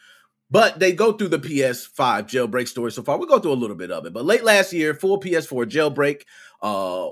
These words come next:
was released, leveraging a WebKit font face exploit for its user land entry point and a file system bug in the PlayStation four firmware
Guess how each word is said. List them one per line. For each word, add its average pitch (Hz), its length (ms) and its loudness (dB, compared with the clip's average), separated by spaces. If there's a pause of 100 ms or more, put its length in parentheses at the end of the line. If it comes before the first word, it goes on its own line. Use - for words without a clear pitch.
was 180 280 6
released, 170 380 0
leveraging 147 500 -2
a 123 140 -4
WebKit 180 760 4
font 165 240 -2
face 143 300 0
exploit 131 500 -4
for 117 160 -6
its 107 140 -10
user 175 320 -4
land 151 260 -4
entry 135 280 -6
point 110 380 -8 (340)
and 254 460 6
a 185 140 6
file 247 460 8
system 285 560 0
bug 170 340 4
in 156 180 -6
the 139 100 2
PlayStation 180 680 -2
four 135 280 -2
firmware 120 640 -2